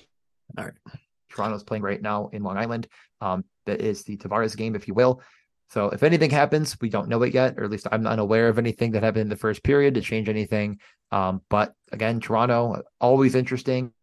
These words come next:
Speaker 2: I don't love the matchup. I don't love the back-to-back. Um, but the, as I kind of started, like, <laughs> when I mentioned this game, like, the Rangers have been struggling as of late. So do with that what you will. I'm more interested on this Rangers side of the coin for sure.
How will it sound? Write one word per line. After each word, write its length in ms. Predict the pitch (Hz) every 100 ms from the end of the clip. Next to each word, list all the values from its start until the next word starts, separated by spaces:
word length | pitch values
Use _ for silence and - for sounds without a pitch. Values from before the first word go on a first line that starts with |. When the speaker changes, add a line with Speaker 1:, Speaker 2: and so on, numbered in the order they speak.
| 120 _ _ 127 - _ _ _ _ _ _ _ -
Speaker 2:
I 280 | 107 107 101 -
don't 260 | 110 117
love 160 | 123 107
the 80 | 107
matchup. 520 | 110 110 - 117 76 -
I 120 | 104
don't 260 | 98 113
love 160 | 120 107
the 80 | 104
back-to-back. 580 | 107 110 95 107 110 - -
Um, 300 | 98 92 95 _ _ _ _ _ -
but 160 | 117
the, 160 | - 90 _ -
as 160 | 110
I 80 | 110 104 -
kind 160 | 117
of 80 | 95
started, 340 | - 107 117
like, 160 | 113 110
<laughs> 120 | -
when 80 | 156
I 40 |
mentioned 260 | 131 127 135
this 100 | 139
game, 160 | 139 123
like, 80 |
the 80 | 107
Rangers 240 | 117 120 -
have 180 | 101
been 100 | 107
struggling 420 | 110 101 104 123 131
as 120 | 131
of 140 | 120
late. 240 | 139 139 -
So 340 | 107 101 95 _ _ _ _ _ _ _ -
do 140 | 143
with 180 | 143 135
that 160 | 127 123
what 120 | 127
you 100 | 113
will. 360 | 120 117 - _ _
I'm 280 | 120 139 151
more 240 | 139 127
interested 320 | 127 120 135 117
on 100 | 110
this 160 | 95
Rangers 340 | 101 107 113 -
side 220 | 113 117
of 60 |
the 80 | 113
coin 320 | - 120 123
for 120 | 120 101
sure. 600 | - 101 87 107 113